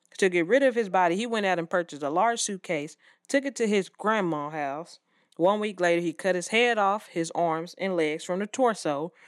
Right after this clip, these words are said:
removing the bones. <laughs> He removed the bones from the body before cutting the flesh into small pieces small enough to handle,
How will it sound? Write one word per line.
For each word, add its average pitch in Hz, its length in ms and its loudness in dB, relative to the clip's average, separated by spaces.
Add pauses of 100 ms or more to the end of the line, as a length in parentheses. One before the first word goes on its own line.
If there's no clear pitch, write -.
(220)
removing 170 640 2 (640)
the - 140 0
bones. 190 560 0 (720)
<laughs> 151 80 -16 (880)
He 185 140 0
removed 196 400 2
the 170 60 4
bones 170 320 2
from 165 160 -4
the 156 40 -4
body 151 360 2 (160)
before 165 340 4
cutting 180 320 0
the 175 80 -4
flesh 123 560 -4 (460)
into 151 240 -4
small 170 400 0
pieces 160 400 -6
small 220 320 0
enough 170 380 -2
to 175 120 -8
handle, 156 520 -2